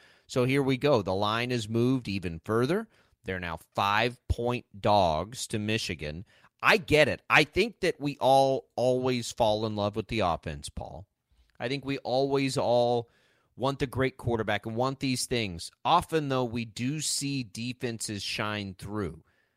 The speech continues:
Michigan hasn't seen an offense like thi-, this this year. There's a decent chance Washington hasn't seen a defense like this either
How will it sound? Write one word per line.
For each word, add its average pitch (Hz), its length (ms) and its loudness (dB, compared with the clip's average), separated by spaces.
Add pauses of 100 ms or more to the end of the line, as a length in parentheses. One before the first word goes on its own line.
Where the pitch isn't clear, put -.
(180)
Michigan 113 420 -6
hasn't 143 400 -4
seen 226 380 -4
an 131 80 -2
offense 82 480 -8
like 80 240 -10
thi-, 85 180 -8 (260)
this 90 300 -8
this 87 300 -10
year. 78 340 -10 (380)
There's 180 180 2
a 190 60 -6
decent 196 360 -6
chance 190 300 -2
Washington 160 540 -2
hasn't 127 320 -4
seen 123 180 -4
a 107 80 -2
defense 120 540 -4
like 98 220 -4
this 90 280 -4
either 185 480 -6